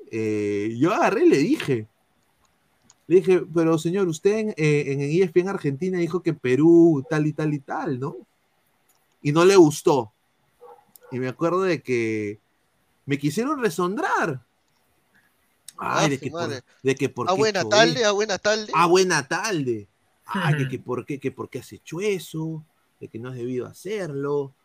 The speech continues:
Speaker 1: de que, de que no, de que no, de que los contactos, <laughs> ¿no?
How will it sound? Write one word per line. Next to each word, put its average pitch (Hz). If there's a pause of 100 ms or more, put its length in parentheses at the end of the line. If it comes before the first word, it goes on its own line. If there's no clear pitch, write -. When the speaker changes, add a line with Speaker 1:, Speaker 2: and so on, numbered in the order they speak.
(220)
Speaker 1:
de 113
que, 104
de 104
que -
no, 180
de 127
que 104 (400)
no, 175
de 135
que 110
los 104
contactos, 147 (100)
<laughs> -
¿no? 131